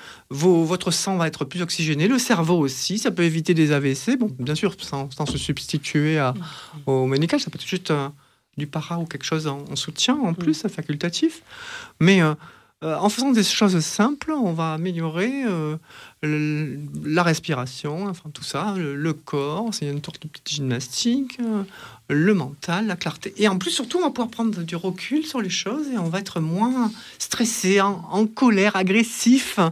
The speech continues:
Speaker 1: Justement, ça rejoint tout ce que on a dit tout à l'heure, euh, à, vis-à-vis des gens, plus tolérant, plus, euh, voilà, une sorte de fraternité naturelle qui va se... et de ce... et du calme, de la paix va, va avoir une sorte de,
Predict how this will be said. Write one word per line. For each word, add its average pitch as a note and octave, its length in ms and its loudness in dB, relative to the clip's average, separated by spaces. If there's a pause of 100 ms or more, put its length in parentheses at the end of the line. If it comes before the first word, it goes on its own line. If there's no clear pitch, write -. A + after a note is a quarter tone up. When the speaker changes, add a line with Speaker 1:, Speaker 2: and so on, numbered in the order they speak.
(240)
Speaker 1:
Justement, A3+ 300 4
ça A#3 140 2
rejoint F3 560 2
tout E3 160 -10
ce E3 180 -10
que E3+ 200 -6 (500)
on D#3+ 200 -4
a D#3 60 -4
dit D#3+ 160 -8
tout - 180 -10
à D#3+ 60 2
l'heure, D4 180 -4 (580)
euh, D3+ 560 0
à, - 220 2
vis-à-vis E3 380 2
des D#3 140 0
gens, F#3 200 0
plus C4+ 220 -4
tolérant, F#3+ 560 2
plus, B3+ 380 -6
euh, F3+ 300 -4
voilà, E3+ 260 -2
une - 440 -18
sorte G3 140 -4
de G3+ 80 2
fraternité F#3+ 680 0
naturelle G3 680 2
qui G#3 100 -4
va F3 140 2
se... - 120 -8
et F3 120 2
de F3 80 4
ce... E3+ 140 2 (180)
et F#3 100 6
du E3+ 240 0
calme, A3+ 380 4
de F3 80 0
la D#3 100 0
paix C4+ 240 0
va, E3+ 300 -2 (420)
va E3 140 4
avoir G#3 240 2 (180)
une D#3 180 -4
sorte - 300 -10
de, C#3+ 300 -4